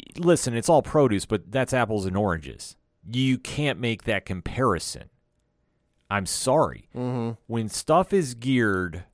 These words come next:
Speaker 1: towards different platforms, there is a different budget.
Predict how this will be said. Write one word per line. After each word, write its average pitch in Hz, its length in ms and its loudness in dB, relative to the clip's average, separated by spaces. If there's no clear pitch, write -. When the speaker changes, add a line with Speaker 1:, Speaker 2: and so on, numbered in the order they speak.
Speaker 1:
towards 104 520 0
different 123 680 -4
platforms, 80 1120 -4
there 95 180 0
is 92 140 -2
a 98 60 -2
different 92 580 -4
budget. 113 500 2